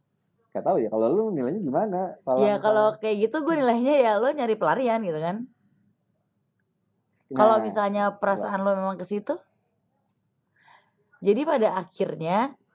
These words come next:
Speaker 2: friendzone itu ya lu ngakuin nggak kalau misalnya kita kejebak di friendzone gitu kan?
Speaker 1: Kejebaknya gimana?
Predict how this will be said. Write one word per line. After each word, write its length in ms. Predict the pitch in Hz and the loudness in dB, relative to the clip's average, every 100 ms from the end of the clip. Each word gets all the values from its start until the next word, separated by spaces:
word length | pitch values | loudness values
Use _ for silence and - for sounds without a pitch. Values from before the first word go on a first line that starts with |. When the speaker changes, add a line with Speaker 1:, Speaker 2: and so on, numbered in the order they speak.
| _ _ _ - - _ | _ _ _ -20 -20 _
Speaker 2:
friendzone 600 | _ 208 208 196 175 190 | _ 2 2 2 -2 -2
itu 280 | 180 175 254 320 269 - - | -4 0 2 2 -2 -8 2
ya 300 | 220 220 - _ _ _ - - - 679 698 698 - - _ _ _ | 4 6 2 _ _ _ -20 -20 -20 -20 -20 -20 -20 -20 _ _ _
lu 140 | - 262 | 2 2
ngakuin 380 | 285 247 254 247 | 2 0 0 0
nggak 180 | - - - | -2 -4 -12
kalau 240 | - 190 160 | -2 0 2
misalnya 680 | 185 202 214 240 196 196 - | -2 -2 0 0 -4 -6 -8
kita 380 | - 170 180 - | -10 -4 -4 -4
kejebak 320 | 151 160 160 | -10 -8 -6
di 80 | 165 | -6
friendzone 640 | 180 208 220 156 139 151 | -2 -2 -2 -6 -8 -8
gitu 180 | 170 143 | -10 -12
kan? 200 | 139 139 - _ _ _ _ _ _ _ _ _ _ _ _ _ _ _ _ _ _ _ _ _ _ _ _ _ _ _ | -14 -14 -18 _ _ _ _ _ _ _ _ _ _ _ _ _ _ _ _ _ _ _ _ _ _ _ _ _ _ _
Speaker 1:
Kejebaknya 320 | - - 147 | -16 -14 -10
gimana? 300 | 135 117 147 | -8 -8 -10